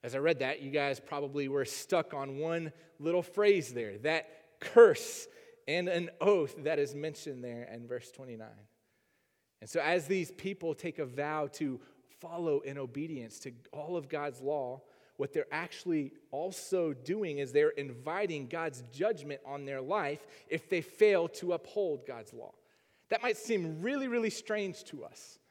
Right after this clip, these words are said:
Not often do we look at people and say, "I'm inviting you to bring judgment on me if I disobey you."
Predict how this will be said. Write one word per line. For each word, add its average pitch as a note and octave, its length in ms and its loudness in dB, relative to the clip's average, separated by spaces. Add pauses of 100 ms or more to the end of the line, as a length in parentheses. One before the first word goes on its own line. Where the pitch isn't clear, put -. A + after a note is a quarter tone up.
(560)
Not A#3+ 300 8
often A#3 400 6
do G3 80 0
we A#3 100 2
look B3 240 2
at G#3 140 4
people G3+ 240 -6
and F3 80 -8
say, A3 120 4
"I'm A#3 140 4
inviting B3 500 4
you B3+ 140 0
to - 140 2
bring G#3 440 0
judgment G3 480 6
on F#3+ 240 0
me E3+ 160 -2
if D#3 140 -4
I E3 140 2
disobey C#3+ 560 -2
you." G2+ 240 -12